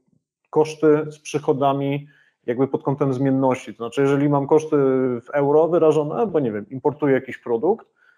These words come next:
w euro, no to staram się mieć przychody albo, y, jakby jakąś ekspozycję przychodową na, na euro, żeby jakby to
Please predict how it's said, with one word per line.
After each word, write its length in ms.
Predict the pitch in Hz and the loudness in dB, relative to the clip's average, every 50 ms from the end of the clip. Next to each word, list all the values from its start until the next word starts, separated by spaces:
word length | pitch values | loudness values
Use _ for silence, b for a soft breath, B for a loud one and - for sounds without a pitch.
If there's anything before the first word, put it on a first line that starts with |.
| _ _ _ - | _ _ _ -2
w 40 | |
euro, 260 | 131 123 120 139 165 190 | -2 0 0 0 0 0
no 80 | 190 180 | 0 0
to 100 | 190 175 | 0 0
staram 280 | - 190 180 175 170 | 2 2 0 0 0
się 140 | - 185 175 | 0 0 0
mieć 200 | 175 175 170 - | 2 0 -2 -4
przychody 500 | - - 170 - - 170 160 160 170 156 | -10 -12 -6 -2 -2 0 2 2 2 2
albo, 500 | 147 151 139 151 151 151 151 147 147 143 143 147 | 2 2 2 2 2 2 2 0 -2 -2 -2 -4
y, 380 | 147 143 139 139 135 135 131 123 | -4 -4 -6 -8 -8 -10 -12 -10
jakby 260 | - 139 113 123 135 b b b b b b b b b _ _ _ - - | -10 -10 -8 -8 -10 b b b b b b b b b _ _ _ -8 -4
jakąś 300 | 180 175 160 180 180 165 | -2 0 2 2 2 2
ekspozycję 640 | 170 165 165 - 165 160 160 165 160 - 165 147 143 | 2 0 0 0 -2 -2 -2 -2 -2 0 0 0 -2
przychodową 480 | 147 - - 147 156 147 156 147 151 151 | -4 -6 -4 -2 0 2 2 2 0 -2
na, 280 | 147 143 135 139 139 139 | -2 -2 -2 -2 -2 -2
na 140 | 143 139 123 | -2 -2 -2
euro, 220 | 143 143 147 147 139 | 0 2 2 2 2
żeby 200 | 143 131 139 143 | 0 0 2 2
jakby 260 | 139 131 139 143 135 | 2 2 2 0 0
to 400 | - 147 139 139 135 131 131 | 0 0 -2 -2 -2 -4 -8